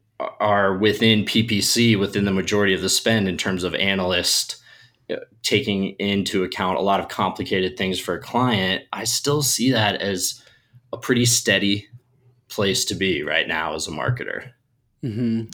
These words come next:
Speaker 2: I, I think you're right. And, and I think exactly what Nicole said too is, is probably pretty key,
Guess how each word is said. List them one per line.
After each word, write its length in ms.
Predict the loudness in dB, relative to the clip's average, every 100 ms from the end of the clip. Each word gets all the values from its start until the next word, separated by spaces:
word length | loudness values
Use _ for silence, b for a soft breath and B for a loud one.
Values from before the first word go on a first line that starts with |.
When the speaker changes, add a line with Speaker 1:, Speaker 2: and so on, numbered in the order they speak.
| 0
Speaker 2:
I, 200 | 4 4
I 40 | 4
think 200 | 4 4
you're 80 |
right. 220 | 6 6 6
And, 100 | 2
and 100 | 2
I 60 | 0
think 240 | 2 2
exactly 380 | 2 2 2 2
what 100 | 0
Nicole 440 | 2 0 0 -2 0
said 360 | 0 -2 -2
too 360 | -2 2 4 4
is, 240 | 2 -4
is 160 | -8 -6
probably 320 | 0 0 0
pretty 260 | -2 -4 -6
key, 500 | -2 0 2 0